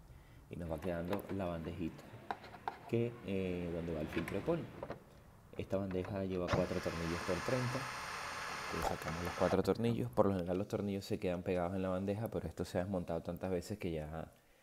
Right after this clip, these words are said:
los tornillos salen. Retiramos la bandeja completa, así aprovechamos de echarle una lavadita, limpiarla.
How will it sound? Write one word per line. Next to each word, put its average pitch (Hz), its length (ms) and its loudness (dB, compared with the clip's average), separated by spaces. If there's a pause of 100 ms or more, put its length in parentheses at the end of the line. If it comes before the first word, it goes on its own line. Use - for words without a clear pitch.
(180)
los 90 120 -2
tornillos 85 380 0
salen. 98 300 4 (600)
Retiramos 87 600 2
la 90 80 0
bandeja 85 340 0
completa, 123 480 0 (200)
así - 220 -10
aprovechamos 85 600 -4
de 82 240 -2 (240)
echarle 85 260 -4
una 85 140 -4
lavadita, 87 480 0
limpiarla. 95 580 2